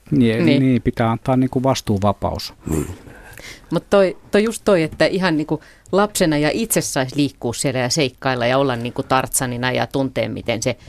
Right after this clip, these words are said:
Speaker 2: tuuli tuntuu kasvoille ja miltä tuoksuu. Eikä siinä välttämättä tarvii ketään opettajaa kertomassa, että mikä laji tämä ja tämä on.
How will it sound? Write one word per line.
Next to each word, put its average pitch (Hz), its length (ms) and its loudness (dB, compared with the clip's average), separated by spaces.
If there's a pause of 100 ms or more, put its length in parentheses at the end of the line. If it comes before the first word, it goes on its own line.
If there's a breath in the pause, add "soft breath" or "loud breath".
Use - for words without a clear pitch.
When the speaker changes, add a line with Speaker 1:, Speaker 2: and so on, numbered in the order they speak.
(220 soft breath)
Speaker 2:
tuuli 131 380 0
tuntuu 117 400 -4
kasvoille 113 560 -2
ja 113 120 -2
miltä 117 320 -2
tuoksuu. 131 520 -2
Eikä 147 460 0
siinä 160 240 2
välttämättä 151 480 0
tarvii 139 300 0
ketään 131 380 0
opettajaa 117 500 0
kertomassa, - 640 -4
että - 180 -6
mikä - 280 -4
laji 85 220 -4
tämä 76 260 -4
ja 76 120 -4
tämä 71 340 -6
on. - 160 -10